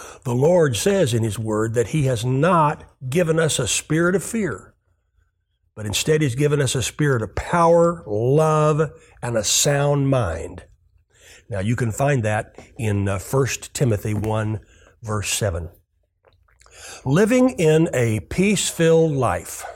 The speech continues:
<laughs> Isn't that, doesn't that sound good? It's so important. And we're told that in the book of Psalms.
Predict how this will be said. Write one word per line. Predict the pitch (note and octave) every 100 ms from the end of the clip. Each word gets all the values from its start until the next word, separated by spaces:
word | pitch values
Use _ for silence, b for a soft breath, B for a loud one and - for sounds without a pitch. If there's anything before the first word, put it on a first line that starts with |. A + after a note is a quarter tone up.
| -
<laughs> | - -
Isn't | - F3 F3
that, | E3+ - - -
doesn't | - D3+
that | F#3
sound | - - D3 C3
good? | F3+ F#3 - B B
It's | F#2+ -
so | - - A3+
important. | E3 - - F3+ G#2 F#2 - B B B B
And | B2 C3+
we're | D3+
told | - A#3 C4+
that | D#3 C#3
in | C#3
the | C#3
book | D#3+
of | E3+
Psalms. | - G3 A#3 B2+ -